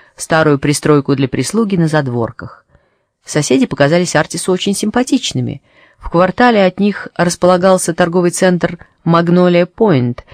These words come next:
где можно было пошататься перед витринами и поболтать с другими мужьями служанок. По вечерам после ужина,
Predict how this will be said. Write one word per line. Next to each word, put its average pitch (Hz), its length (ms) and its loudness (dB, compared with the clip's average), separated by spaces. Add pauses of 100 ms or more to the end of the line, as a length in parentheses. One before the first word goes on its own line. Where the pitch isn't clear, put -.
(240)
где 190 160 0
можно 254 240 4
было 196 160 2
пошататься 208 560 -2
перед 175 220 0
витринами 226 640 2
и - 140 -6
поболтать 190 520 0
с 180 60 -4
другими 175 340 0
мужьями 151 440 0
служанок. 123 640 -6 (320)
По 156 60 0
вечерам 165 440 2
после 160 220 -2
ужина, 170 440 0